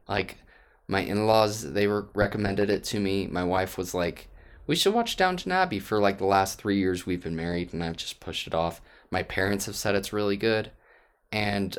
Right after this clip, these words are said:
I decided to just give it a chance because we always watch what I wanna watch and 'cause I know what's, what's out there. And, um, I'm more familiar with this realm of entertainment. And so I, I gave it a chance. And this is a completely different podcast,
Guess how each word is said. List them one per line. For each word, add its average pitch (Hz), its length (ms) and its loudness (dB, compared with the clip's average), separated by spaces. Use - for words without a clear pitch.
I 110 80 2
decided 135 500 4
to 104 100 -8
just - 400 -4
give 98 180 0
it 104 80 0
a 90 60 2
chance 87 400 -6
because 90 280 -6
we 101 120 2
always 90 280 2
watch - 280 -8
what - 100 -4
I 85 60 -4
wanna 78 240 -6
watch 82 420 -8
and - 300 -12
'cause 90 320 -8
I 87 100 -4
know 80 180 -2
what's, - 320 -10
what's 107 260 0
out 90 240 2
there. 82 260 -4
And, 92 340 0
um, 87 480 2
I'm 98 140 -2
more 95 180 0
familiar 87 420 -2
with 87 200 -4
this 85 220 -4
realm 87 340 -2
of 92 640 0
entertainment. 101 720 2
And 98 140 -6
so 104 240 10
I, 104 320 8
I 113 40 6
gave 113 280 6
it 113 80 2
a 101 40 -6
chance. 92 360 -2
And 120 160 -2
this 156 180 6
is 117 140 2
a 101 60 0
completely 95 440 0
different 92 280 -2
podcast, 92 240 6